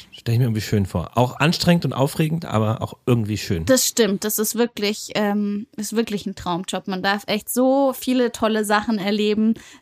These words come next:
Speaker 2: ähm, die man sich eigentlich vorher gar nicht erträumen kann.
Speaker 1: Wie, wie viele reisen eigentlich immer mit, äh, in eurem Team?
Speaker 2: Ähm, wir sind in der Regel eigentlich, äh, zu viert als Filmteam. Je nachdem, wo man dann ist, ist es oft noch so, dass man irgendwie einen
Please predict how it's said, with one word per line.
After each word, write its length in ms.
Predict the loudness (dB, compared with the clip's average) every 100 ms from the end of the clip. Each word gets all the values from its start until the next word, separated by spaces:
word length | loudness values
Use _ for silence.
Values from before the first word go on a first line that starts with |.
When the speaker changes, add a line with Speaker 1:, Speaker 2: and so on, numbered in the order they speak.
| -8
Speaker 2:
ähm, 320 | -6 -4 -4
die 140 | 0
man 200 | 0 0
sich 200 | -2 -4
eigentlich 320 | -4 -2 -4 -2
vorher 300 | 0 0 2
gar 200 | 2 0
nicht 180 | -2
erträumen 640 | -4 -4 0 2 2 0 -2
kann. 320 | -4 -4 -6 -12 -18 -16 -4
Speaker 1:
Wie, 160 | 0
wie 100 | 2
viele 240 | 6 6 6
reisen 260 | 4 4
eigentlich 200 | 2 2
immer 140 | 4 4
mit, 320 | 4 0 -12 -18 -8
äh, 240 | -4 -2
in 100 | -4
eurem 260 | 0 0 0
Team? 260 | -2 -4 -4 -8
Speaker 2:
Ähm, 560 | 2 4 6 6 6 4 4
wir 180 | 2
sind 400 | 4 6 6 4
in 200 | 2 2
der 180 | 4 4
Regel 560 | 2 2 2 0 0 2
eigentlich, 720 | 2 2 -2 -2 -2 -2 -6
äh, 220 | -2 0 -2
zu 160 | -2 -2
viert 360 | 0 0 -2
als 260 | -4 -4 -2
Filmteam. 720 | -2 0 0 2 2 4 2
Je 220 | -2 -4 -2
nachdem, 440 | -2 -2 -2 2
wo 80 | 4
man 180 | 4 4
dann 160 | 0
ist, 200 | 0 -2
ist 160 | -2 -2
es 80 | 0
oft 200 | 0 -2
noch 140 | -4
so, 160 | -4 -4
dass 160 | -4
man 160 | -6 -6
irgendwie 380 | -6 -6 -6 -6
einen 540 | -6 -6 -10 -12 -14